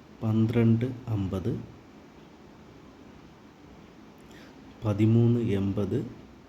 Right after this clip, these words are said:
പതിനാല് ഇരുപത്തിനാല്,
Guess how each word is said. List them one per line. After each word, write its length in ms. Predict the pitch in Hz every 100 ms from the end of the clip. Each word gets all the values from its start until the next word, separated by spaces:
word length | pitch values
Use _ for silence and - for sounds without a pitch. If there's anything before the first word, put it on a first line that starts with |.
| - - - - - - - - - - - - - - - - - - - - - - - -
പതിനാല് 680 | 110 101 113 117 113 110 117 117 - -
ഇരുപത്തിനാല്, 960 | 117 110 110 113 117 117 101 92 95 175